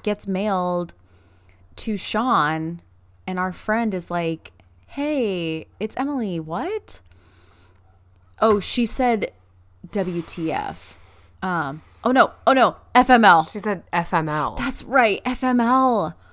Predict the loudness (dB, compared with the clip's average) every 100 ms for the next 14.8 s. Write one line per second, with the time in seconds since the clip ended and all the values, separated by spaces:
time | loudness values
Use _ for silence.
0 | -20 -20 -20 -6 -2 0 4 2 0 -4
1 | -4 0 2 2 0 -4 -4 -4 -6 -4
2 | -4 -6 -10 -14 -20 -20 -20 -18 -14 -8
3 | -6 -6 0 0 0 0 0 0 -2 -2
4 | -6 -6 -6 -4 -4 -4 -6 -8 -14 -18
5 | -20 -20 -20 -20 -20 -20 _ -20 _ -4
6 | -2 -2 -2 0 0 0 -2 -4 -8 _
7 | -4 -2 -2 -2 -2 -2 -4 -8 -20 -20
8 | _ -20 -20 -20 -6 -4 0 0 2 0
9 | -2 -2 -2 0 0 0 -2 -4 -6 -6
10 | -6 -4 -6 -8 -20 _ _ _ 0 2
11 | 0 -2 -2 -2 -2 0 -2 0 -2 -2
12 | 4 6 10 12 12 12 10 10 8 4
13 | 0 4 4 4 2 0 -6 -20 -20 -20
14 | -18 -20 -16 -4 -2 0 0